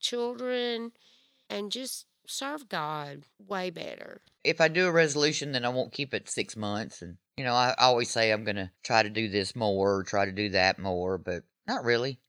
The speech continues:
Speaker 2: I just try to be, um, a nice person and, you know, 'cause I, I would tell you all this stuff about, "I'm gonna exercise more."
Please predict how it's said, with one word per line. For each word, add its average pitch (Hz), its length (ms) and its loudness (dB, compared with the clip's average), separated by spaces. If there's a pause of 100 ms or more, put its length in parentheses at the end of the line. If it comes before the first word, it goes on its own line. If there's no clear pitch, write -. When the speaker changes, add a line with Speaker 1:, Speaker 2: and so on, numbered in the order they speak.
(180)
Speaker 2:
I 185 80 -4
just 175 200 -10
try 165 200 0
to 147 40 -8
be, 147 360 0
um, 131 380 -6 (180)
a - 20 -8
nice 131 300 -4
person 113 580 -6
and, 110 200 -12 (480)
you 160 100 -2
know, 127 80 2
'cause 160 180 -4
I, 170 120 -4 (120)
I 147 160 0
would 117 140 -10
tell 123 160 -2
you 104 60 0
all 107 140 -2
this 98 180 -6
stuff 104 300 -8
about, 87 380 -6 (420)
"I'm 95 120 -20
gonna 85 240 -10
exercise 107 560 -10
more." 101 360 -10